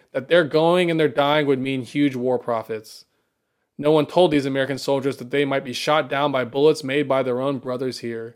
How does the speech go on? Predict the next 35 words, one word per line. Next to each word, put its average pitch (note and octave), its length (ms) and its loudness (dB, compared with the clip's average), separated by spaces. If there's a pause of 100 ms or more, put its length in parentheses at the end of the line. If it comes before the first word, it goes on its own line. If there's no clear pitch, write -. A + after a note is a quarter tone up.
(880)
No C#3+ 120 0
one D3 140 2
told E3 260 6
them C#3 100 2
that C3 100 -4
the B2 80 -10
ships D#3 340 -2
on C3+ 100 -4
which C3 200 -6
they C3+ 100 0
were B2 140 -6
going C#3+ 260 0
to C3+ 80 -4
cross C3 540 0 (320)
might C#3 180 0
be C#3+ 80 0
torpedoed D#3 640 0
by C#3 120 2
submarines C#3+ 600 0
built C#3 360 2
with B2+ 280 -6
United B2+ 280 -6
States A#2+ 280 -10
patents. A#2 640 -10 (840)
They C3 80 -4
were C3 100 0
just D3 240 0
told D#3 280 8
it B2+ 80 -2
was C3 160 -4
to - 80 -8
be C3 140 -2
a A#2 80 -2
glorious C3 460 -2
adventure." A2+ 580 -10